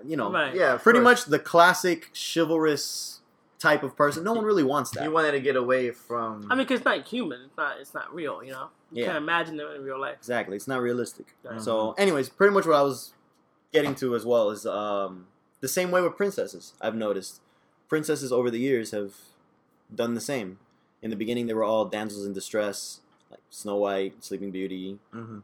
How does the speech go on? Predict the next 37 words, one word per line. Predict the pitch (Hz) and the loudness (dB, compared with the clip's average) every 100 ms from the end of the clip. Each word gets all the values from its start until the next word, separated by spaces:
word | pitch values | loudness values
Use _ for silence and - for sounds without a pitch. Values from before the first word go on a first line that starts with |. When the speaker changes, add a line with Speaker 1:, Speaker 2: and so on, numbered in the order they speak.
| - | -6
Speaker 1:
I | |
mean, | 120 123 | -2 -2
even | 143 | 0
though | 135 | -2
Cinderella | - 131 123 123 | 0 2 4 4
wasn't | 117 113 107 | 2 -2 -4
damsel | 110 113 | -4 -4
in | 110 | -8
distress, | 98 - 107 113 | -10 -4 -4 -4
it | - | -8
was, | 101 98 - - | -8 -8 -10 -10
you | 127 | -10
know, | 78 87 _ - | -8 -12 _ 2
it | |
Speaker 3:
She | 170 | 6
Speaker 1:
wasn't | 190 170 | 6 6
Speaker 3:
was | 131 | 4
in | |
Speaker 1:
her. | |
Speaker 3:
a | - | 4
bad | 127 | 2
situation. | 123 113 113 110 123 - | 0 -6 -6 -6 -12 -6
Speaker 1:
Yeah, | 156 143 | 4 6
exactly. | 113 143 135 104 98 - _ _ _ _ _ _ - | 6 2 0 -2 -10 -12 _ _ _ _ _ _ -2
Um, | 120 120 117 113 110 104 104 _ - | 0 2 2 2 0 -4 -10 _ -2
like, | 143 | 2
she | - | 6
didn't | 196 | 8
really | 185 143 | 8 4
fight | - 156 117 | 6 4 4
back. | 113 - - _ | 0 -2 -14 _
Speaker 3:
Yeah. | 123 123 113 | -6 -4 -2
Speaker 1:
You | 131 | 0
know | 131 | 2
what | |
I | 127 | 2
mean? | 135 143 151 | 0 -4 -8